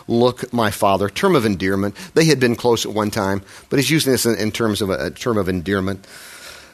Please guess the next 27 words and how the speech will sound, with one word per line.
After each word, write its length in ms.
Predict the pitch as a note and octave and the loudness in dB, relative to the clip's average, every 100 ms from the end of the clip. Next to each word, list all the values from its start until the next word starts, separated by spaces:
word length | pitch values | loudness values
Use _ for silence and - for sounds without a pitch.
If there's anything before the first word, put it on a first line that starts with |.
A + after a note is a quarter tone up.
| - _ - _ _ _ - - | -20 _ -20 _ _ _ -12 0
"Look, 180 | C#3 C3+ | 2 4
my 160 | C3 | 2
father, 320 | A#2+ B2+ B2 A#2+ | 4 4 4 2
at 60 | |
what 200 | A#2 A#2+ | 4 4
I 120 | A#2+ | 4
have 240 | A#2+ A#2 B2 | 2 2 2
in 100 | C3+ | 2
my 140 | C3 | 2
hand. 260 | A#2 G2 F2+ | 2 0 0
It's 100 | G2 | -2
a 60 | |
piece 300 | G2+ A#2 G2+ | -4 -2 -2
of 80 | A2 | -2
your 120 | G#2+ | 0
robe. 300 | A2+ G2+ F2+ | 2 2 2
I 80 | F2+ | 0
cut 240 | - A2+ A2 | -2 -2 2
it 80 | |
off, 220 | A2 F#2+ - | 2 2 2
but 100 | F2+ | 0
I 60 | |
didn't 240 | F2+ F#2+ G#2+ | 0 -2 -2
kill 280 | - G2 | 0 0
you. 220 | E2+ D#2+ D#2+ | 0 -4 -4
This 180 | F#2+ | -4
proves 560 | - - B2 F2+ D#2+ | -6 -2 0 0 -2